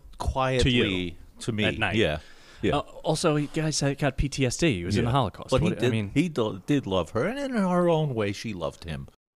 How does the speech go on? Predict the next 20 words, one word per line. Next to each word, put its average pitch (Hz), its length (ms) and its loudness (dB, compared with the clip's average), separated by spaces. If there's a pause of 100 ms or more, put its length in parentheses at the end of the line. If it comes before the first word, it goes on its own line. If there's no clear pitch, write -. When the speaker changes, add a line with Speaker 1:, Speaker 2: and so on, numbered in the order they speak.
(160)
Speaker 2:
Of 160 140 2
Speaker 1:
It, 110 60 -2
Speaker 2:
course. - 460 0
Speaker 1:
it 117 160 2
wasn't 131 340 2
a 101 380 2
romance 113 1160 0
love. 78 840 -6
Speaker 2:
Right. 104 300 0 (720)
Speaker 1:
But 98 200 0
it 98 100 2
was 98 220 0
a, 95 280 0
"We're 113 300 2
together, 87 600 -2
we're 95 220 2
through 92 420 -2
this, 80 300 -4
we, 95 300 -2
we, 98 220 -4